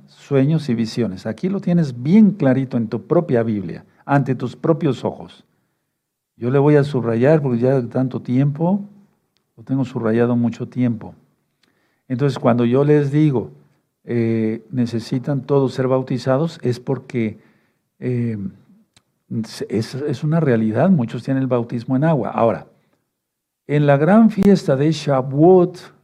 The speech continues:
que los nuevecitos conocieron como Pentecostés, pero lo, lo correcto es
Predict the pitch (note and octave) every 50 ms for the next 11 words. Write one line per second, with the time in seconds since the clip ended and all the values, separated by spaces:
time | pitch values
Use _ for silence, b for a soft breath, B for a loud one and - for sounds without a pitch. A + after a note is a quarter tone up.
0 | _ - - C3 B2+ C3 A#2+ C3 B2+ B2 A#2+ A2+ A2+ - D#3+ C#3+ D3 C3 - C3+
1 | B2 A#2+ A2+ B2 C#3 C#3+ C3+ A#2 B2 A#2 A#2+ A2+ G#2+ - A#2 A2+ A2 C3+ B2 A2+
2 | B2+ B2 A#2+ - - D#3 D#3 D#3 D3 - - - - b b b b b b b
3 | b - B2+ A#2+ A#2+ A#2 A2+ A2 G#2 G2 A2+ B2 A#2+ G#2+ A#2+ B2 C3 C3+ B2 B2
4 | - C#3 C3 A#2+ - -